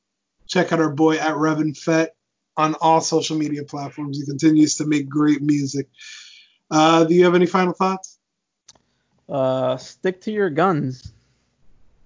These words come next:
Speaker 2: Yeah.
Speaker 1: I agree with that.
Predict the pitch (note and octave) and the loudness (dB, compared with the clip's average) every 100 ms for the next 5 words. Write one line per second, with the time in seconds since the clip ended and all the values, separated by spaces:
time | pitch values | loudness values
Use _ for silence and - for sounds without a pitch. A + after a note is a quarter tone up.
0 | _ _ - - - - - F3+ D#3+ D3+ | _ _ -20 -20 -18 -18 -18 -12 -8 -10
1 | - _ _ _ _ _ D4+ F#4 A4+ _ | -12 _ _ _ _ _ -20 -20 _ _
2 | _ _ _ _ _ _ - G3+ D#3+ D#3+ | _ _ _ _ _ _ 2 4 4 2
3 | D#3 D3 D3+ | 0 -2 -6